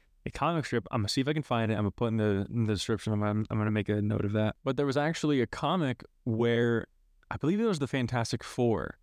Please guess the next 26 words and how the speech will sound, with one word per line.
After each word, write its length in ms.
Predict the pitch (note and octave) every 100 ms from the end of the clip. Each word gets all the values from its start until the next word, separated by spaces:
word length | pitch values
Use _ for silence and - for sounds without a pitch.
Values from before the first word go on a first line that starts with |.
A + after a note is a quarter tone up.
| _
where 260 | C#3+ C3 C3+
it 20 |
was, 140 | C3
was 280 | B2+ B2+ B2+
able 220 | C3+ C3+ C3+
to 60 |
meet 380 | G#2+ G#2+ E3 G#3+
the 120 | C#3
One 140 | A2 G#2+
Above 260 | G2+ G2+
All, 200 | G2+ D#2
and 120 | F#2+ G#2+
it 40 |
was, 200 | A2+ G2+
like, 260 | G#2 G2 - -
Stan 520 | - - C3+ C3 A#2+
Lee 400 | A2+ A#2+ A#2 G#2+
or 300 | G2+ G#2 G2+
someone. 720 | F#2+ - G#2 F#2+ F#2+ F#2 F2+ F#2+ _ _ _ _
And 100 | C3
they 100 | C#3
had 200 | B2 D#3+
a, 60 | C#3
an 120 | D#3+ D#3
actual 460 | E3+ F3 - E3
conversation 960 | - D#3 C#3 C3 F#3+ A#3+ - B2 B2